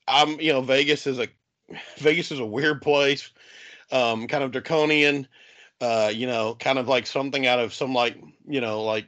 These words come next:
mystical mobster's paradise kind of thing. Um, but they're all, typically you gotta be a pretty good businessman, uh, to, to survive in Vegas. And there's a lot of bad business people that own sports teams.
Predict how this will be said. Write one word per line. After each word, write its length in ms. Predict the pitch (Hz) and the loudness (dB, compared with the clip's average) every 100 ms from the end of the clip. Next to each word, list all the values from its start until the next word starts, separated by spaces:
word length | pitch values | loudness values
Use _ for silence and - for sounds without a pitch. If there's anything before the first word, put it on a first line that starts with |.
| _ | _
mystical 640 | 127 120 131 - 131 135 123 | -8 -4 -4 -4 -2 0 0
mobster's 800 | 117 127 131 - - 123 120 - | 4 6 4 2 -8 -6 -6 -10
paradise 600 | - 135 131 123 123 113 | -4 2 4 4 2 2
kind 160 | - 127 | -2 -4
of 100 | 123 | -4
thing. 360 | 135 127 117 - - - - - | -2 -2 -4 -12 -20 -20 -18 -2
Um, 380 | 131 127 120 | 2 2 0
but 320 | 127 156 156 143 | 4 4 4 4
they're 160 | 143 | 6
all, 400 | 151 165 156 131 _ _ _ - | 8 10 8 4 _ _ _ -4
typically 380 | 175 180 165 | -2 0 0
you 80 | 135 | 2
gotta 160 | 139 143 | 2 2
be 80 | 139 | 0
a 60 | |
pretty 180 | - 156 | 0 0
good 160 | 135 123 | 0 0
businessman, 880 | 139 127 117 123 117 107 95 - - | 0 0 -8 -8 -6 -6 -10 -16 -10
uh, 260 | 117 107 104 | -4 -4 -4
to, 280 | - 113 107 - | -2 -4 -4 -12
to 120 | - | -10
survive 460 | 123 - 123 120 120 | -8 -4 2 4 4
in 140 | 113 | 0
Vegas. 420 | 107 120 113 104 - | -2 -2 0 -4 -6
And 320 | 123 117 113 - - - - | -4 -4 -6 -12 -20 -20 -2
there's 140 | 143 | 2
a 60 | 151 | 4
lot 280 | 139 156 165 | 6 8 6
of 140 | 120 | 4
bad 340 | 135 147 143 | 2 4 4
business 340 | 120 139 131 123 | 4 2 2 -6
people 380 | - 123 117 117 | -6 -6 -4 -4
that 140 | 113 | -2
own 200 | 117 110 | -2 -4
sports 400 | - 123 113 - | -6 -2 -2 -4
teams. 380 | - 104 95 | -8 -8 -8